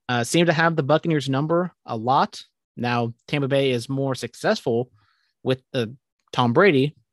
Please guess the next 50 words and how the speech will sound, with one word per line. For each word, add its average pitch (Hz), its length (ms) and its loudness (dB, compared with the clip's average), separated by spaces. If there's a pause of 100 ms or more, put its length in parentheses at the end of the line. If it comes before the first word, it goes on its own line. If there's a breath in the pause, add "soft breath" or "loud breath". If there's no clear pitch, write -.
(260)
is 139 180 0
more, 156 240 0
they're 127 180 -2
more 190 160 2
successful 135 680 -6 (440 soft breath)
in 139 400 4
New 127 120 2
Orleans 143 480 4
than 139 320 -4
they 135 100 0
are 123 380 -2 (100)
in 120 140 -4
Tampa 110 200 -8
Bay 180 140 4
when 120 140 2
they 110 40 -2
face - 220 -8
the - 60 -16
Saints, - 240 -8
which - 120 -10
is 113 100 -8
a 143 40 -2
little 254 160 2
weird, 196 320 8
but 139 180 2 (840 soft breath)
just 147 100 -4
something 190 160 4
to - 40 -12
keep 208 140 -2
an 170 60 2
eye 139 160 6
on. 135 80 4
But 170 160 4
the 175 80 -2
Saints 143 320 -2
do 147 160 -2
have 135 180 -2
their 135 120 -2
number. 113 400 -6 (260)
Saints 170 320 2
are 160 160 2
underdogs 180 540 4
in 156 40 0
this 151 140 -4
one 147 140 -4
at 131 240 -6
two 143 300 -2
and 135 80 0
a 127 40 0
half. 110 380 -4